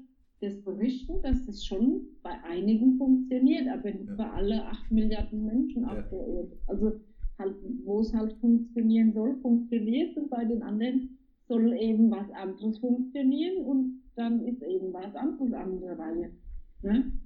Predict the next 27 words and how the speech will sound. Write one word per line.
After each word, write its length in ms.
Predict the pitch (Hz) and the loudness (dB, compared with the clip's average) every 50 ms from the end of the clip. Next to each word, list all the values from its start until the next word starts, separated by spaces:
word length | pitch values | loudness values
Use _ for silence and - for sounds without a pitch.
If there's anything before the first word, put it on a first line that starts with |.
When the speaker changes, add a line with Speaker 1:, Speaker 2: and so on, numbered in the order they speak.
| - - | -6 -2
Speaker 2:
Also 220 | 123 123 - 135 - | 0 2 4 4 4
ich 200 | 131 160 165 - | 2 -2 -2 0
bin 200 | - 208 196 196 | 0 0 0 0
froh, 380 | - - 160 156 165 196 196 170 | -4 -6 -6 -2 -2 0 0 0
um 120 | 143 131 | -2 -2
ganz 200 | 123 131 135 131 | -2 -2 -2 -2
ehrlich 280 | 131 143 170 170 127 - | -2 -2 -2 -2 -2 -4
zu 80 | 127 | -6
sein, 240 | 110 123 120 110 113 | -4 -4 -4 -4 -4
das 100 | 113 110 | -4 -6
ist 140 | 120 107 117 | -6 -6 -6
jetzt 400 | 123 104 - - - - - - | -6 -6 -8 -12 -12 -12 -8 -4
sehr, 220 | 131 127 131 131 | -2 -2 -2 -2
sehr 500 | 131 139 127 127 127 123 120 - - - | -2 -2 -2 -2 -2 -2 -4 -6 -8 -10
abgefahren, 560 | - 156 - - - 123 - - 117 104 104 | -10 -10 -10 -6 -8 -8 -6 -4 -4 -2 -2
weil 140 | 104 101 101 - | -2 -4 -6 -8
ich 160 | 117 - - | -12 -10 -8
bin 200 | 127 117 110 104 | -6 -6 -4 -2
wirklich 320 | 139 170 170 - 139 131 - | -2 -2 -2 -4 -8 -8 -6
froh, 260 | - 127 131 143 147 | -4 -4 -2 -2 -2
dass 180 | 127 123 104 | -2 -4 -4
es 120 | 107 107 - | -4 -6 -6
bei 100 | 117 113 | -4 -4
mir 160 | 110 113 117 | -4 -4 -4
nicht 200 | 123 147 - - - | -4 -4 -4 -6 -6
funktioniert 580 | - 107 101 101 - - 104 101 101 98 - | -8 -6 -6 -6 -6 -6 -4 -4 -4 -4 -6
hat. 200 | - 95 92 - | -8 -12 -12 -14